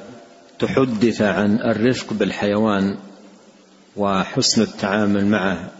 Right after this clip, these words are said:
لا يوجد إطلاقًا غير الإسلام، إطلاقًا لا يوجد غير الإسلام من،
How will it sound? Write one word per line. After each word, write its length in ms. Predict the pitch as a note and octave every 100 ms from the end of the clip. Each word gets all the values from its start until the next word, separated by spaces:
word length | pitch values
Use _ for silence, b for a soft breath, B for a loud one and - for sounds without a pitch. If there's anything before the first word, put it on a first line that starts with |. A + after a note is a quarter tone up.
| -
لا 220 | G#2+ B2+
يوجد 560 | C3 C#3 A2 G2 F#2+ A#2
إطلاقًا 540 | A#2+ A#2+ B2 A#2 A2
غير 340 | G#2 A2+ G#2+
الإسلام، 520 | G2 D2+ - F#2+ E2+ D2+ - - - - - - - - - _ _ -
إطلاقًا 640 | G#2+ A#2+ B2 A#2 E3 D3 - - F#2+
لا 140 | G2+
يوجد 460 | A#2+ B2+ G#2+ G2+ G2+
غير 280 | A2+ A#2+ G#2+
الإسلام 680 | G2 - A2 A#2+ B2 B2 - -
من، 480 | G#2+ G#2+ A#2 B2 C3